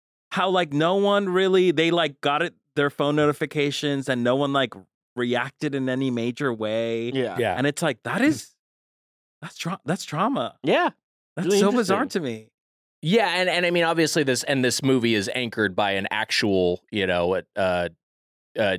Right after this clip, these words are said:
Speaker 3: it, you know, natural disaster and, <clears throat> and traumatic national, uh,
Speaker 2: Mm-hmm.
Speaker 3: national, uh,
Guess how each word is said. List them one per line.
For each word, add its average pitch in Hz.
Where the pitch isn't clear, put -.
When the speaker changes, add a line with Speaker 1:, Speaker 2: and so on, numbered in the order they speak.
Speaker 3:
it, 98
you 110
know, 90
natural 104
disaster 95
and, 98
<clears throat> 135
and 151
traumatic 107
national, 101
uh, 95
Speaker 2:
Mm-hmm. 90
Speaker 3:
national, 98
uh, 87